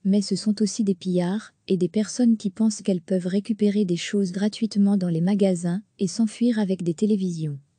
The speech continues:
Degré, degré, degré, à lire aussi, mort de George Floyd, le maire de New York impose un couvre-feu de vingt-trois heures à cinq heures, le président a affirmé qu'il fallait s'endurcir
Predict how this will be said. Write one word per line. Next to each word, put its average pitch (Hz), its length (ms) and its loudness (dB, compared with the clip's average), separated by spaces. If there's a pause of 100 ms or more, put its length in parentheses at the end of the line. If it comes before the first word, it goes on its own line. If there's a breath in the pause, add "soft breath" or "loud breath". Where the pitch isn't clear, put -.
(240)
Degré, 190 360 0
degré, 190 320 2
degré, 185 480 0
à 185 100 0
lire 190 200 0
aussi, 190 400 -4 (120)
mort 220 340 4
de 202 120 4
George 196 340 0
Floyd, 170 540 -4 (140)
le 185 120 2
maire 226 300 4
de 190 80 0
New 196 180 6
York 208 400 2
impose 214 380 2
un 190 80 2
couvre-feu 208 580 0
de 202 80 2
vingt-trois 196 600 0
heures 196 100 0
à 185 80 0
cinq 202 380 -2
heures, 190 320 -2 (180)
le 185 100 0
président 220 520 2
a 202 100 2
affirmé 202 480 2
qu'il 190 180 -4
fallait 190 280 0
s'endurcir 202 760 0